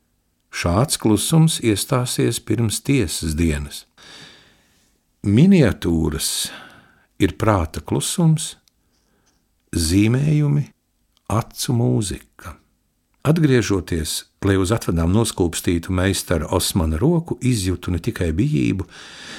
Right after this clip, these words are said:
bet arī dvēselē mieru nedodošu, neizsakāmu vainu.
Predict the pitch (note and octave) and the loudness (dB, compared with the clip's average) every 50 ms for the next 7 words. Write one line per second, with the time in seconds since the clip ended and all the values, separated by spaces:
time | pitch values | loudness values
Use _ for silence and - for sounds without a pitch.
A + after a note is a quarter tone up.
0 | - - - - - D3 B2+ A#2+ G#2 G2 A2 C3 D#3 E3 D#3+ - - C#3 B2+ A2+ | 0 0 0 4 4 4 4 4 4 4 4 6 6 4 4 2 0 2 2 2
1 | G#2+ G2 G2 G2 A2+ B2+ B2+ B2 A2 G2+ G#2 F#2+ F#2+ A2 C#3 D3+ C#3 C3+ C3 B2 | 2 2 2 2 2 2 4 2 2 2 2 2 2 2 2 2 2 2 2 2
2 | A#2+ A#2+ A#2+ A#2 A2+ G#2 - - - F#2+ F2+ F2 F#2 A2+ C#3+ D3 A#2+ - - - | 2 2 2 2 2 0 -2 -4 -2 0 0 2 2 2 2 2 0 0 -2 -4
3 | - - - - - B2 A#2 A2+ G#2+ G2 F2+ E2+ E2 - A2 B2+ B2 B2 B2 A#2+ | -4 -4 -6 -2 0 0 2 2 2 0 -2 -4 -2 0 2 2 2 2 2 0
4 | A#2 A2+ A2+ G#2+ D2+ - | -2 -2 -2 -4 -4 -6